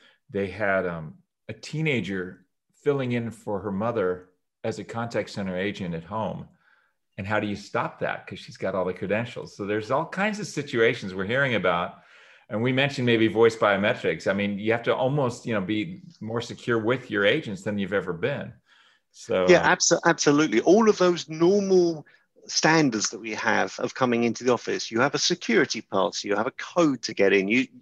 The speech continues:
Speaker 2: you know, you control the environment. All of that is, it, it is missing. Now,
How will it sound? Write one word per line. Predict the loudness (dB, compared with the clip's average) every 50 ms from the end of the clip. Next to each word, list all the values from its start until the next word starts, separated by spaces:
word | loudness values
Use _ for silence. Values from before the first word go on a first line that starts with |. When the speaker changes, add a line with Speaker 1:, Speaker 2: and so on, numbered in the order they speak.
| _ _
Speaker 2:
you | -4 -2 -2
know, | -2
you | -4 -6 -8 -10 -12
control | -12 -14 -14 -10 -6 -2 0 0 0 0 0
the | -2 -2 -2
environment. | 0 0 2 2 4 2 0 -2 -6 -12 -18 -18 -20 0 _
All | 8 8 8 8
of | 6 4
that | 4 4 4 2
is, | 0 0 -2 -6 -6 _ _
it, | -18 -18 -18 -18 _ _ _
it | -18 -18 _ _ _ _
is | 0 0 2 2
missing. | 2 2 4 2 2 -2 -4 _ -20 -20 -20 -20 _ 4
Now, | 4 4 4